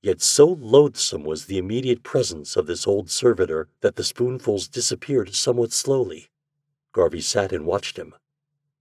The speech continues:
Shorthouse said the soup was delicious and bravely swallowed another mouthful. In reality, his thoughts were centered upon his companion,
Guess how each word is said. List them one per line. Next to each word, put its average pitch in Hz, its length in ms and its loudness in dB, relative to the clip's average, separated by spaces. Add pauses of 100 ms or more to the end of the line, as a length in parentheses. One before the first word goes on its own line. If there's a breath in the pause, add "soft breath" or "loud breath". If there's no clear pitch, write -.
(160)
Shorthouse 107 480 6
said 175 260 6
the 113 80 4
soup - 320 0
was 120 140 4
delicious 123 600 4 (120)
and 110 160 0
bravely 175 440 6
swallowed 135 520 4
another 98 320 4
mouthful. - 560 -6 (680)
In 107 120 -8
reality, 82 680 2 (120)
his 90 180 -8
thoughts 101 320 2
were 92 80 -2
centered 95 420 -4
upon 85 280 -6
his 87 140 -6
companion, 90 600 -8